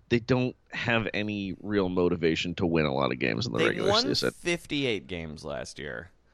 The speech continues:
Speaker 1: Mm-hmm.
Speaker 2: So
Speaker 1: And
Speaker 2: does
Speaker 1: that was with
Speaker 2: DeMarcus Cousins make them five games better?
Speaker 1: Uh, no, but I think, I think just having a slightly healthier team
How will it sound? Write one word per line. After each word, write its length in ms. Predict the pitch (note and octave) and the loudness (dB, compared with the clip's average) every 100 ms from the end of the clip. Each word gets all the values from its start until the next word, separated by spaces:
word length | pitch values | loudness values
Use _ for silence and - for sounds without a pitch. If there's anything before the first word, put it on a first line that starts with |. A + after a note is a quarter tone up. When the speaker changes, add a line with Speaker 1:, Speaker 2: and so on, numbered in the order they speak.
| _ _ _ - | _ _ _ 2
Speaker 1:
Mm-hmm. 400 | A#2 G#2 G2+ F2+ | 4 8 8 6
Speaker 2:
So 260 | - D#3+ | 2 0
Speaker 1:
And 140 | C3 A2+ | 4 6
Speaker 2:
does 80 | B2+ | 6
Speaker 1:
that 80 | B2 | 6
was 160 | A#2+ | 6
with 100 | A2 | 6
Speaker 2:
DeMarcus 600 | A2 G#2 G2+ E3+ F3+ E3 | 6 6 6 2 -4 -4
Cousins 500 | - D3 C#3 C3 B2 | -2 -2 0 -4 -4
make 240 | B2 A2+ - | -6 -6 -6
them 160 | G#2 | -8
five 480 | F#2+ - F2 D2+ G2+ | -8 -4 -4 -4 -6
games 300 | D2+ D2+ D#2 | -10 -10 -10
better? 440 | - D2 C#2 E2 - _ _ _ _ _ _ _ _ _ _ _ _ _ _ _ _ | -6 -6 -6 -10 -14 _ _ _ _ _ _ _ _ _ _ _ _ _ _ _ _
Speaker 1:
Uh, 580 | G#2 G2+ F#2 F2+ F2 F2+ | 2 4 6 4 4 2
no, 400 | C3+ F3+ E3+ D3+ | 0 2 4 4
but 140 | D#3 D#3+ | 2 2
I 80 | D3+ | 2
think, 400 | D3 B2+ - - - | 0 -2 -6 -10 -6
I 60 | |
think 260 | B2 A#2+ - | -2 -4 -2
just 240 | F#2+ F2 - _ - | -4 -4 -8 _ -8
having 600 | - G2+ F2+ F2 E2 D#2 - | 0 2 4 0 -2 -10 -6
a 180 | F2+ D#2+ | -4 -2
slightly 680 | - - - G2+ F#2+ C#2+ D#2+ | -4 -4 -4 0 0 0 0
healthier 460 | D#2+ D#2 D2 C2 | 0 0 -2 -6
team 500 | - - G#1+ A1+ B1 | -6 -10 -8 -8 -8